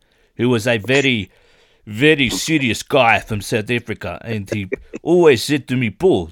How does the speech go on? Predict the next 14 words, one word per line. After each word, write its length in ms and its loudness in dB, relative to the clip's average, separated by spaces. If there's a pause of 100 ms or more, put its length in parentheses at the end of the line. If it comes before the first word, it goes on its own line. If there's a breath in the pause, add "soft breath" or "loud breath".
(160)
do 100 -4
you 200 2
do 100 -4
yoga?" 600 2 (280)
And 140 -4
he 100 0
was, 120 -2
like, 260 -2
a 20 -10
guy 340 2
that 200 -4
just 560 -4
was, 180 -6
like, 220 -4